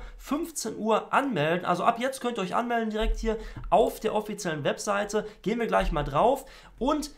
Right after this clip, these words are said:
jeder, der halt irgendwie mitspielt, kann halt wirklich was gewinnen. Wir können nämlich hier diese Sachen gewinnen. Einmal, wenn wir uns direkt anmelden, bekommen wir dieses, ähm, ich denke, Emoticon ist das. Und wenn wir hier dreißig Minuten lang auf dieser Karte spielen,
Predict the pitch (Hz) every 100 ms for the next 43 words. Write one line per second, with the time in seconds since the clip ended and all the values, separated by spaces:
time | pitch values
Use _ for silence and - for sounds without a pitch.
0 | - 160 254 240 185 185 175 170 165 175
1 | 151 151 220 240 - - 143 - 214 220
2 | 220 - 165 196 196 185 156 180 147 143
3 | 139 - 135 208 220 - - 139 156 247
4 | 226 220 208 202 196 - 180 208 208 -
5 | - 139 208 214 220 143 139 262 262 214
6 | 131 127 202 - 190 262 254 185 214 202
7 | 180 - 226 220 - 208 226 220 202 170
8 | 202 196 180 170 165 160 156 - 139 143
9 | 147 - - 143 165 180 147 139 214 -
10 | 233 233 233 240 240 - - - - 294
11 | 320 143 202 233 214 196 226 220 - -
12 | 139 139 226 269 240 208 202 190 226 254
13 | 202 196 196 - 180 - 196 185 175 -
14 | - 247 285 214 - 151 185